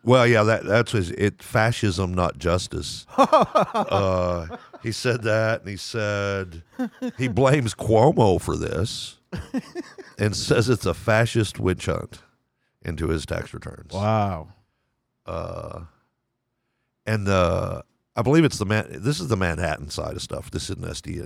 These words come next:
Speaker 1: N Y, is it? I,
Speaker 2: Uh,
Speaker 1: I think it's Manhattan.
Speaker 2: I don't remember.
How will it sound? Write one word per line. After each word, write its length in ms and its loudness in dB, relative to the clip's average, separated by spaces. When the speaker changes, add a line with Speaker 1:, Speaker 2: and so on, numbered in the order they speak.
Speaker 1:
N 120 -12
Y, 220 -10
is 180 -12
it? 120 -12
I, 300 -2
Speaker 2:
Uh, 200 -4
Speaker 1:
I 80 0
think 220 -4
it's 120 -8
Manhattan. 580 -10
Speaker 2:
I 120 -14
don't 160 -12
remember. 360 -12